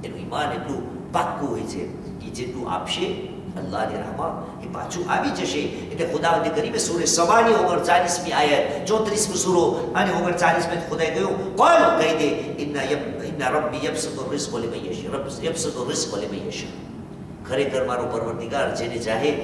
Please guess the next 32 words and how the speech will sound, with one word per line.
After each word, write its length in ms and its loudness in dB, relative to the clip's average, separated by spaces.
એને 140 -4
વિશાળતાની 840 2
સાથે 680 0
ઘણી 240 2
પુષ્કળ 480 0
રીતે 220 -2
તવંગરી 540 2
એની 420 -4
રોઝી 400 -2
આપે 260 -2
છે. 460 -2
મિન 180 4
ઇબાદી 480 4
એના 280 0
બંદાઓમાંથી, 540 2
વ 60 0
યક્દરુ 500 0
લહ 80 2
અને 120 -2
અમુક 300 -2
લોકોને 260 -2
ઓછું 360 2
આપે 180 0
છે. 400 -4
વ 100 2
મા 120 4
અનફક્તુમ 540 0
મિન 140 -6
શૈઇન 1000 0
ફ 40 -8
હુવ 220 -4
યુખલિફુ 440 -4